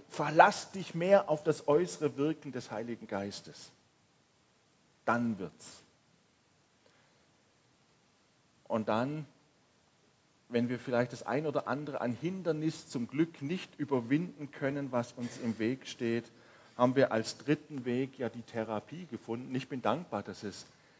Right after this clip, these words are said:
Therapeuten gibt, aber wann dort Gott nicht im Spiel ist, dann ist es wieder nur unser Bemühen, um glücklich zu werden. Ich möchte tiefer schauen. Wisst ihr, Gott,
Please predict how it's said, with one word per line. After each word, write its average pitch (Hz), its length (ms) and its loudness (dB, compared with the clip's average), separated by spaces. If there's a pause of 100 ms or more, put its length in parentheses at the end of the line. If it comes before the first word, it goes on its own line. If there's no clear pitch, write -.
(460)
Therapeuten 110 800 0
gibt, 131 400 -8 (840)
aber 104 260 -2
wann 113 200 0
dort 113 260 -4
Gott 139 320 0
nicht 131 340 -4
im 113 140 -4
Spiel 120 580 -6
ist, 143 320 -6 (680)
dann 117 340 0 (100)
ist - 160 -8
es 120 180 -6
wieder 135 240 -6
nur 127 300 -2
unser 139 380 -4
Bemühen, 117 760 -4 (520)
um 117 200 -4
glücklich 107 460 -12
zu 87 180 -10
werden. 82 340 -8 (2250)
Ich - 100 -18
möchte 123 280 0
tiefer 135 360 -8
schauen. 82 380 -8 (1300)
Wisst 139 240 2
ihr, 143 100 0
Gott, 147 400 -2